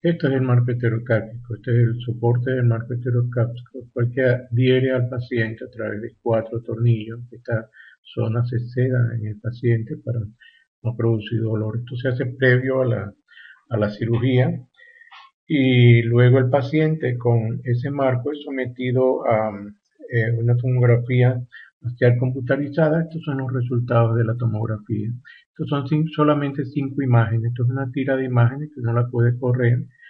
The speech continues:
y puede contener, por ejemplo, cuarenta, ochenta imágenes, dependiendo de la separación que exista entre las imágenes.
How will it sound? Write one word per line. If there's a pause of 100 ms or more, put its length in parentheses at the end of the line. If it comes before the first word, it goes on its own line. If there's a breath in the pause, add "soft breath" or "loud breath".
(220 loud breath)
y
puede
contener,
por
ejemplo,
cuarenta,
ochenta
imágenes, (420 loud breath)
dependiendo
de
la
separación (420 loud breath)
que
exista
entre
las
imágenes.